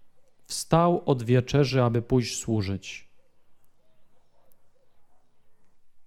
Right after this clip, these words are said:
Czy rozumiem, czym jest? Czy staram się rozumieć?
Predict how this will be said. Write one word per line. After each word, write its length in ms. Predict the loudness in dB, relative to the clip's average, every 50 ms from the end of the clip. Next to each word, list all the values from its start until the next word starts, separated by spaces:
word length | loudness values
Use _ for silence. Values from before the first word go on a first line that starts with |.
| -20 -20 -20 _ _ _ -8
Czy 140 | 0 2 4
rozumiem, 460 | 4 4 6 6 6 6 6 4 4
czym 280 | 2 2 4 4 6 6
jest? 640 | 4 4 2 0 -4 -8 -12 -14 -16 -20 -20 -20 -20 -20 -20 -20 -20 _ _ _ -20 -20 -20 -20 -20 -20 -20 _ _ _ -16 -10
Czy 120 | -8 -8
staram 480 | -8 -6 -2 0 2 2 4 2 0 0
się 160 | -2 -2 -2
rozumieć? 720 | -2 -2 -2 -2 -2 -2 -2 -4 -6 -8 -12 -18 -20 -20